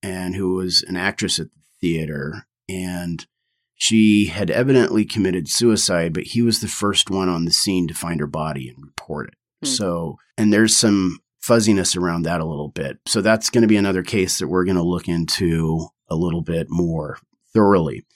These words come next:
Speaker 1: We'll look into, you know, I just did the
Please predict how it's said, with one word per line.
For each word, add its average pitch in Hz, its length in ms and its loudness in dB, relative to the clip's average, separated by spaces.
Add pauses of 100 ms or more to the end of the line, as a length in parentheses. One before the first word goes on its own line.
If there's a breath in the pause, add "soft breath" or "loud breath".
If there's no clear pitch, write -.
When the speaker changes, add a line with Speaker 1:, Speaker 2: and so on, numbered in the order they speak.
(480)
Speaker 1:
We'll 95 180 2
look 98 180 2
into, 90 880 2
you 95 100 -4
know, 80 200 -2 (200)
I 190 100 -2
just 190 320 -2
did 202 440 4
the 87 300 -2